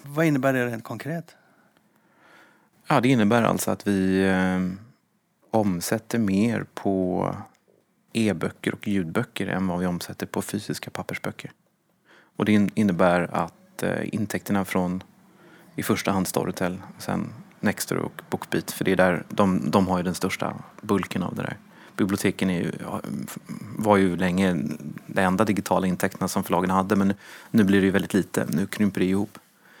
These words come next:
Speaker 2: Eh, och det innebär att de, de tre är, står för hälften av vår omsättning.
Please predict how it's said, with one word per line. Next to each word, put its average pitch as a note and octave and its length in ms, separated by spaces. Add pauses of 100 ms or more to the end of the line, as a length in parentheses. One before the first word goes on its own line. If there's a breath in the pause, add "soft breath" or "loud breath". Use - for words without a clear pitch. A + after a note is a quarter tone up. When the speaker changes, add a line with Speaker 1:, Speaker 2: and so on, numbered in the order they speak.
(280 soft breath)
Speaker 2:
Eh, F#2 260
och - 120
det A#2 60
innebär G#2 200
att E2+ 60
de, G#2+ 280
de G#2+ 240
tre G2+ 200 (440)
är, F2+ 120
står F2 260
för F2+ 260
hälften F#2+ 420
av F#2+ 100
vår F#2 140
omsättning. - 580